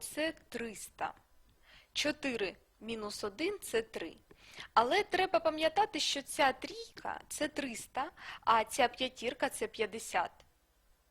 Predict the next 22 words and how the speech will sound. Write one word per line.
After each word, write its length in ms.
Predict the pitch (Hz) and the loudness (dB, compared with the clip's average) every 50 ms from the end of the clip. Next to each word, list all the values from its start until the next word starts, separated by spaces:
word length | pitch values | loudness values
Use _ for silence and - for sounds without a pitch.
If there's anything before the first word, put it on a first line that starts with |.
| _ - - - - _ _ _ | _ -20 -20 -20 -20 _ _ _
Ось 260 | - - 311 330 - | -4 -2 -2 0 0
і 40 | 403 | -2
все, 380 | 381 - - - 403 427 466 466 - - - - - | -4 -4 -2 0 2 2 2 0 -4 -14 -20 -12 -6
ми 100 | - 254 | -2 -2
впоралися 720 | 262 - - - 240 269 311 359 359 339 339 302 - 269 | -2 -2 -2 2 6 6 8 8 6 2 0 -2 -4 -8
з 80 | 240 220 | -2 2
завданням. 680 | 233 254 240 214 - 208 202 196 190 190 196 202 214 - _ _ _ - - - - - | 2 2 4 4 6 6 6 6 4 -4 -12 -12 -14 -16 _ _ _ -20 -20 -18 -12 -2
Наша 400 | 226 240 233 247 233 - 226 214 | 4 6 6 6 6 4 2 2
відповідь — 760 | 180 170 208 285 330 - - - 349 320 320 311 294 - _ | 0 0 -4 -4 -4 -4 -2 -2 -2 -2 -2 -4 -6 -6 _
триста 500 | - 240 233 247 277 339 - - - 359 | -6 -4 -4 -2 -2 -4 -4 -2 0 -2
п'ятдесят 600 | - - - 233 208 196 220 - - - 233 233 226 - - | 0 0 0 -2 -2 -2 -6 -6 -2 0 0 0 0 -2 -12
п'ять. 480 | - - 185 180 165 - - - - _ _ _ _ _ _ _ - - - - - | -6 -2 0 0 0 -2 -6 -18 -20 _ _ _ _ _ _ _ -20 -20 -20 -14 -8
Після 320 | - 269 277 - 262 285 285 | -6 -6 -4 2 4 4 4
продажу 680 | - 294 294 294 277 254 190 214 226 208 202 220 208 - - - | 4 4 4 4 4 4 4 2 0 0 -2 -6 -8 -10 -12 -16
ста 340 | - - - - 302 294 277 | -14 -10 0 4 6 6 6
семидесяти 760 | 262 - - 240 240 247 247 - 220 - - 233 - - 240 | 6 2 -4 -4 -4 -4 -6 -6 -6 -6 -8 -8 -6 -4 -4
шести 680 | - - - 262 254 - - - - 269 240 202 - - - - - - | -2 -2 -2 -2 -4 -6 -10 -6 -4 -4 -4 -4 -6 -10 -16 -20 -14 -10
помідорів 680 | - 208 214 208 196 190 - 240 330 427 427 349 269 - - | -8 -6 -6 -6 -6 -4 -2 2 2 4 4 2 2 -2 -2
у 80 | - 226 | -8 -8
фермера 600 | - - - 254 320 403 392 359 330 302 269 254 | -6 -2 2 4 6 6 6 4 4 4 4 2
залишилось 680 | 226 247 233 220 220 - - - 185 180 196 - - - | 2 0 -2 -2 -2 -4 -4 -2 -2 -2 -4 -4 -6 -8
їх 280 | 185 185 185 - - | -6 -6 -6 -6 -8